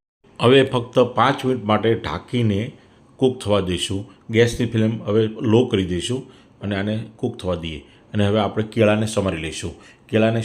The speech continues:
શાકમાં વઘારતા સમયે જ સમારવાના છે કે જેથી કરીને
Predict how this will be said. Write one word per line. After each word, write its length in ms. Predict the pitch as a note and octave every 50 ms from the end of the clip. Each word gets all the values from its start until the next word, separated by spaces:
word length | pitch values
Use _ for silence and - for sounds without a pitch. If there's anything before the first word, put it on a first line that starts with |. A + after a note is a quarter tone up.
| -
શાકમાં 420 | - A2 G#2+ - - - G#2 F#2+ G2
વઘારતા 400 | G2 G2+ G#2+ A2 - G#2+ G2+ -
સમયે 260 | - G#2+ G#2+ A2 A2
જ 60 | G#2+ A2
સમારવાના 480 | G#2+ G2+ G2+ G2+ G#2 G#2 G#2 G#2 G2+ -
છે 80 | - B2+ C3 - - - - - - - - - -
કે 80 | A2 G2
જેથી 340 | F#2 G2+ G#2 G#2 A#2+ G#2+ G2+
કરીને 240 | G#2 G#2 G#2 G#2